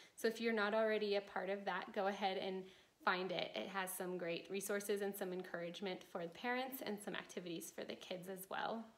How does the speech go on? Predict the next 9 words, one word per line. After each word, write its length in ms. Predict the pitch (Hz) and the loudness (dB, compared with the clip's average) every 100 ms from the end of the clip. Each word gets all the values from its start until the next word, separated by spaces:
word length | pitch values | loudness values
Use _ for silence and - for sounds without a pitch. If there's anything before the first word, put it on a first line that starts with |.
| _ _ - - - - _ - | _ _ -20 -20 -20 -20 _ -4
Also, 500 | - 226 233 254 285 277 - - - _ | 0 2 4 4 4 2 -12 -18 -20 _
Hillside 340 | - 254 254 220 | 0 2 2 2
Church 180 | 247 240 | 2 0
is 80 | |
continuing 640 | - 233 254 262 254 247 254 | -2 -2 0 2 4 2 2
to 120 | 254 | -2
stream 440 | - 269 247 247 | -2 2 4 4
Sunday 360 | 247 233 233 220 | 2 2 2 2
mornings, 460 | 208 208 220 240 | 2 2 2 0